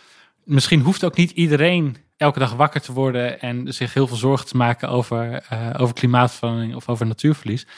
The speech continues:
Maar moet er wel het vertrouwen zijn dat andere mensen zich daar wel mee bezighouden. En moeten er momenten zijn dat ze wel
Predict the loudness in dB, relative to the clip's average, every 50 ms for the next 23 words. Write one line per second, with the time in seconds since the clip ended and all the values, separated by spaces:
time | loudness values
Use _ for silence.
0 | -20 -20 -20 -20 -20 -12 _ 2 4 4 4 4 4 4 2 2 2 4 2 2
1 | 0 -4 -6 -6 -8 -8 -6 -8 -14 -16 -14 -12 -12 -6 0 2 4 4 6 4
2 | 4 2 0 0 -2 -4 -2 -2 -2 -4 -4 -4 -6 -8 -8 -6 -2 0 2 4
3 | 4 4 2 2 2 0 -2 -4 -8 -10 -10 -8 -8 -6 -2 0 0 2 4 4
4 | 4 4 2 -2 -8 -20 -18 -12 -6 -2 -2 -2 0 0 0 -2 -2 -4 -6 -8
5 | -6 -6 -6 -4 -4 -4 -4 -6 -8 -18 -20 -20 -20 -20 -20 -20 -20 _ _ _
6 | _ _ _ 2 4 4 6 6 4 2 2 2 2 2 2 2 0 0 -2 -2
7 | -2 -4 -4 -4 -4 -2 -2 -2 -2 -2 -4 _ _ _ _ _ 0 4 4 4
8 | 4 4 4 4 4 4 2 -2 -8